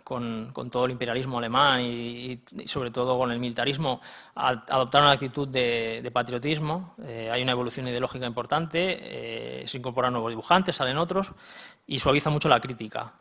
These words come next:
Eh, este es un número especial que sa-, que salió durante la, la, la, durante la guerra. Eh, el final de la Primera Guerra Mundial, aquí es que ha habido un problema, no sé, no salen. Eh, había un dibujo sobre la, la caída de las monarquías en, en toda Europa.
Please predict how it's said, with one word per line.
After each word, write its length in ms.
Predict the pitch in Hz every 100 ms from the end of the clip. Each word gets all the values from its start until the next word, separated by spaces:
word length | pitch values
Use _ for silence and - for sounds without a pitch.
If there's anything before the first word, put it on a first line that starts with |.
| -
Eh, 200 | - 127
este 100 | 160
es 80 | 143
un 60 |
número 220 | 139 135
especial 360 | 127 127 156 139
que 80 | 123
sa-, 180 | - 123
que 120 | 127
salió 280 | 117 123 117
durante 360 | 117 117 123
la, 280 | 117 117 131 - _ _ _
la, 400 | 135 - - - 165 _ _ _
la, 260 | - - 131
durante 240 | 131 123
la 100 | 117
guerra. 360 | 135 170 196 226 - _ - _ _ _ _ _ _
Eh, 460 | - 131 123 117 117 117 113 117 123 - _ _ _ _ _ _ _ _ _ _ -
el 120 | 143
final 280 | 143 143 151
de 80 | 139
la 80 | 127
Primera 200 | 131 131
Guerra 180 | 127
Mundial, 540 | 127 127 139 123 117 - - _ _ -
aquí 200 | 139 135
es 80 | 127
que 80 | 135
ha 20 |
habido 120 | 123
un 80 | 113
problema, 340 | 117 120 117
no 100 | 113
sé, 160 | 113 120 135
no 180 | 175 139
salen. 320 | - 127 156 151
Eh, 680 | 135 120 120 90 143 156 -
había 200 | 131 127
un 100 | 131
dibujo 260 | 123 -
sobre 240 | - 127 117
la, 360 | 107 110 131 - _ - - - -
la 120 | 123
caída 280 | 123 139 127
de 80 | 120
las 100 | 117
monarquías 560 | 123 120 139 123 117
en, 220 | 120 117
en 100 | 127
toda 140 | 127 127
Europa. 480 | 127 131 160 -